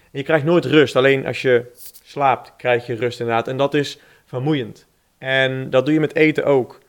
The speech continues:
En jij snapt heel goed dat je dat niet moet doen om, als je vermoeid bent. Want dan denken mensen, "Ik moet op de bank zitten, ik moet rusten." Maar met eten doen we dat niet, want ons systeem kan het ook niet aan. Dus eigenlijk is het in alle vormen en maten is het gewoon een stukje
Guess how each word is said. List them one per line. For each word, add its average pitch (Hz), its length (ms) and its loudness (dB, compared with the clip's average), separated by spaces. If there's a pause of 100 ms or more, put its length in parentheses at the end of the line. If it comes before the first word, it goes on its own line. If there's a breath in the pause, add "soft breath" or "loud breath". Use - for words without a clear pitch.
(140)
En 117 60 -14
jij 131 80 -4
snapt 139 240 -2
heel 147 160 4
goed 160 200 0
dat 139 100 -2
je 135 60 0
dat 131 140 2
niet 135 100 -4
moet 131 180 -4
doen 139 200 -2
om, 127 320 -4 (320)
als 127 140 -10
je 135 60 -10
vermoeid 135 340 -2
bent. 110 120 -4 (100)
Want 120 80 -6
dan 117 80 -6
denken 120 180 -2
mensen, 123 220 -4
"Ik 117 40 -12
moet 117 100 -6
op 110 60 -12
de 117 60 -10
bank 117 200 -2
zitten, 117 220 -10
ik 117 60 -8
moet 110 80 -8
rusten." 123 480 -2 (360 soft breath)
Maar 135 180 -4
met 139 140 -4
eten 165 280 2
doen 147 120 -2
we 139 60 -2
dat 123 120 2
niet, 139 240 -4
want 127 220 -6
ons 143 220 -8
systeem 139 640 0
kan 143 180 -2
het 135 100 -4
ook 156 120 0
niet 165 160 -6
aan. 120 180 -4
Dus 127 120 -12
eigenlijk 175 360 2
is 151 160 -2
het 135 100 -8
in - 80 -20
alle 165 260 4
vormen 135 400 2
en 127 80 -4
maten 147 360 2
is 143 100 -4
het - 80 -16
gewoon 147 160 0
een 139 60 -6
stukje 139 400 -4